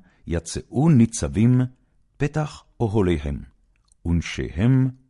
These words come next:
ובניהם וטפם. ויאמר משה, בזאת תדעון,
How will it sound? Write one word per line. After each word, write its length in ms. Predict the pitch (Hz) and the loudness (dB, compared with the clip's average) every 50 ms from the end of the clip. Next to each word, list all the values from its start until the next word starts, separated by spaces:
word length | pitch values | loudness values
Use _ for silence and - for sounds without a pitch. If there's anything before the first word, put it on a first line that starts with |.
| _ - | _ -6
ובניהם 640 | 107 101 85 85 80 69 65 64 69 82 82 80 80 78 76 - _ _ _ _ _ - | -6 -4 -4 -4 -4 -4 -6 -6 -6 -4 -2 -2 -2 -4 -6 -8 _ _ _ _ _ -12
וטפם. 520 | - 80 78 - - 73 - - - - - - - _ _ _ _ _ _ _ _ _ _ _ _ _ _ _ _ _ _ _ _ _ _ _ _ _ _ _ - | -8 -8 -8 -8 -10 -12 -12 -12 -14 -14 -14 -18 -20 _ _ _ _ _ _ _ _ _ _ _ _ _ _ _ _ _ _ _ _ _ _ _ _ _ _ _ -14
ויאמר 380 | - 52 58 90 101 98 85 65 | -12 -8 -4 -2 0 0 0 -2
משה, 500 | 52 50 - - - 90 98 104 107 107 - _ _ _ _ _ _ _ _ - | -4 -8 -8 -6 -4 -2 0 0 -2 -2 -6 _ _ _ _ _ _ _ _ -14
בזאת 580 | - - 73 73 71 67 78 117 135 131 - - | -10 -8 -8 -6 -6 -2 0 0 0 -2 -2 -2
תדעון, 440 | 120 107 107 104 92 113 95 82 | 0 2 2 2 4 4 4 2